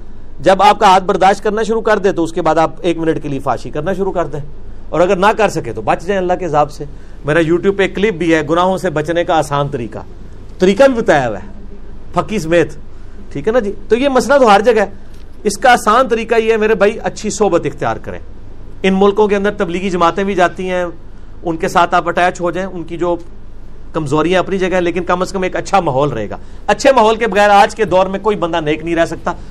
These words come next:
اور یہ قرآن کا فیصلہ ہے۔ یا ایھا الذین آمنوا اتقوا اللہ وکونوا مع الصادقین، اے ایمان والو، اللہ کا تقوی اختیار کرو اور نیکوکاروں کے ساتھ رہو۔ تقوی اختیار کرنے والوں کے ساتھ رہو گے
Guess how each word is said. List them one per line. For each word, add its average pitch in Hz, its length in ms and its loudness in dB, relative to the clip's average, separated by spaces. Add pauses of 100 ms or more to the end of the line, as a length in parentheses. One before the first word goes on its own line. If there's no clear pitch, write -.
اور 180 120 2
یہ 202 120 2
قرآن 202 280 4
کا 202 80 0
فیصلہ 147 340 -6
ہے۔ 101 40 -12 (420)
یا 165 160 4
ایھا 196 180 4
الذین 208 360 0
آمنوا 190 480 2
اتقوا 196 300 -2
اللہ 226 300 6
وکونوا 226 460 -4
مع 202 140 0
الصادقین، 170 720 0 (580)
اے 180 60 6
ایمان 208 280 2
والو، 214 280 2
اللہ 196 260 0
کا 220 140 -2
تقوی 214 260 0
اختیار 214 300 2 (100)
کرو 226 220 4 (200)
اور 208 340 6 (120)
نیکوکاروں 202 680 4
کے 220 180 -6
ساتھ 202 420 4
رہو۔ 147 320 0 (680)
تقوی 233 320 4
اختیار 226 380 4
کرنے 220 180 -2
والوں 220 220 2
کے 214 120 0
ساتھ 196 340 4
رہو 180 380 4
گے 240 120 4